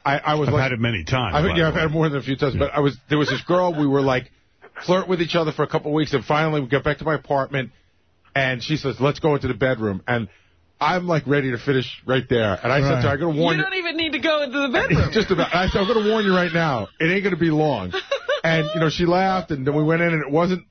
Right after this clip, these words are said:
Speaker 1: long. And she was, she was complimented by it. Like, we laughed about it. But then we go, went out further, and then I got better. You know what I mean? Like,
Speaker 2: Yeah.
Speaker 1: when you don't have that chance, you know, you, you, you couldn't say to the girl, like, "Listen, if we went out for three weeks, I'd be much better."
Speaker 2: But maybe I didn't have chemistry with her in the sense that
Speaker 1: No, there's too much chemistry.
Speaker 2: <laughs>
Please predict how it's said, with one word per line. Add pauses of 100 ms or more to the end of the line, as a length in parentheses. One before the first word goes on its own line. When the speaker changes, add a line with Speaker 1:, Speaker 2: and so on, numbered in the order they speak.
(160)
Speaker 1:
long. (340)
And
she
was, (340)
she
was
complimented
by
it.
Like,
we
laughed
about
it.
But
then
we
go,
went
out (320)
further, (240)
and
then
I
got
better.
You
know
what
I
mean?
Like,
Speaker 2:
Yeah.
Speaker 1:
when
you
don't
have
that
chance, (600)
you
know,
you,
you,
you
couldn't
say
to
the
girl,
like,
"Listen,
if
we
went
out
for
three
weeks,
I'd
be
much
better."
Speaker 2:
But
maybe
I
didn't
have
chemistry
with
her
in
the
sense
that
Speaker 1:
No,
there's
too
much
chemistry.
Speaker 2:
<laughs>